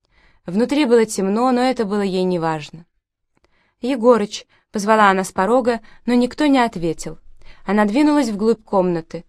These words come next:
В углу лежал матрас, а на матрасе Егорыч.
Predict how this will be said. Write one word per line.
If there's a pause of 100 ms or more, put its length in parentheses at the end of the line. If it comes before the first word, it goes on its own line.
(240)
В
углу
лежал
матрас,
а
на
матрасе
Егорыч.